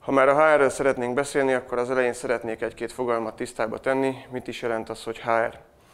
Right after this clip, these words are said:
A H R a Human Resources Management, ö, kifejezésből eredeztethető, ami annyit tesz, hogy a cég életében, a szervezetben jelenlévő humán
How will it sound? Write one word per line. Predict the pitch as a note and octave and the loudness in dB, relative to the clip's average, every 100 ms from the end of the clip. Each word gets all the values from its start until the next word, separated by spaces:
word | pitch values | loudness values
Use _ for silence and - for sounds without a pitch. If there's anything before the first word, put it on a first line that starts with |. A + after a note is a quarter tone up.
| - - - | -20 -20 -16
A | - | -10
H | A#2+ C#3 C3+ | 2 4 6
R | B2+ | 6
a | - A#2 - - | 2 -4 -8 -6
Human | C3+ C3 B2 - | -2 0 -2 -6
Resources | C3 - A#2+ - A#2 - | -6 -2 -4 -4 -10 -10
Management, | A#2+ B2 A#2+ A#2+ A2 G#2+ - _ | -6 -4 -4 -6 -8 -10 -20 _
ö, | A2+ A2 G2+ | -6 -6 -6
kifejezésből | - C3 A#2+ A#2 A2+ G#2+ A#2 A2 - | -8 -2 -2 0 -4 -8 -8 -8 -6
eredeztethető, | B2 C#3 C3+ C3 C3 - B2+ C3 C3 - - - | -2 0 -2 -4 -8 -8 -6 -4 -4 -8 -20 -14
ami | - A#2+ B2 | -6 0 2
annyit | A#2 A2 | 0 -2
tesz, | - C3 C3+ - - - - - | -2 0 0 -8 -18 -20 -20 -20
hogy | _ A2+ A2+ - | _ -8 -8 -4
a | A#2 A2 - - _ | 0 0 -4 -16 _
cég | - C3 A#2+ - _ _ _ | -2 -2 -2 -10 _ _ _
életében, | B2+ A#2+ A#2+ B2 A#2+ B2 A#2 - | -4 -2 -2 -4 -2 -2 -4 -10
a | A2+ | -10
szervezetben | - B2+ B2 A#2 A#2 A2+ A#2 A2 | -2 -2 -2 -4 -6 -4 -4 -2
jelenlévő | B2+ B2+ B2 A#2 A#2 G#2+ A2+ A2 - | 0 2 2 0 -4 -4 -6 -6 -10
humán | B2+ B2 A#2 G#2+ | -6 -2 -2 -4